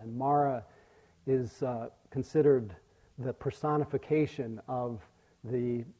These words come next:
the mind of temptation that wants to keep you just involved in, in looking for the next distraction, the next pleasure, that says, you know, "I can't wait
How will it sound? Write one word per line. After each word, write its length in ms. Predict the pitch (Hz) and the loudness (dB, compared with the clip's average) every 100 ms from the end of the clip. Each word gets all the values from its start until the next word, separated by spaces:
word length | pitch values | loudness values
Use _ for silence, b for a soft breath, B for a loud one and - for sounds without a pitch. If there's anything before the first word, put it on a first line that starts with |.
| _ - | _ -6
the 60 | 127 | 0
mind 460 | 135 143 147 135 | 2 4 4 2
of 140 | 123 - | 0 -6
temptation 640 | 135 123 - 135 131 120 | -6 -4 0 0 2 -4
that 80 | 120 | -4
wants 300 | 139 147 - - | -2 -2 -6 -12
to 80 | - | -10
keep 340 | - 160 - | -4 -4 -2
you 160 | 135 113 | -2 -2
just 300 | 147 151 156 | -4 -4 -6
involved 680 | 123 107 120 127 127 110 | -6 -4 0 2 0 -2
in, 300 | 120 110 107 98 b b 131 | -6 -6 -10 -14 b b -8
in 160 | 123 | 0
looking 320 | 143 143 143 | 2 2 -2
for 180 | 117 123 | -2 -6
the 100 | 117 | -6
next 400 | 113 123 120 - | -6 -6 -8 -12
distraction, 720 | 113 - 127 117 120 - 123 | -16 -10 -8 -6 -8 -12 -12
the 80 | 117 | -10
next 300 | 113 117 - | -12 -12 -16
pleasure, 480 | - 131 123 127 117 | -12 -8 -8 -8 -8
that 180 | 113 110 | -10 -12
says, 440 | 139 127 113 - - 165 | -10 -10 -10 -18 -20 -16
you 60 | 147 | -12
know, 180 | 135 131 | -10 -10
"I 180 | 123 - - | -12 -14 -14
can't 240 | 170 156 117 | -8 -6 -4
wait 480 | 120 131 127 - | -4 -2 -4 -8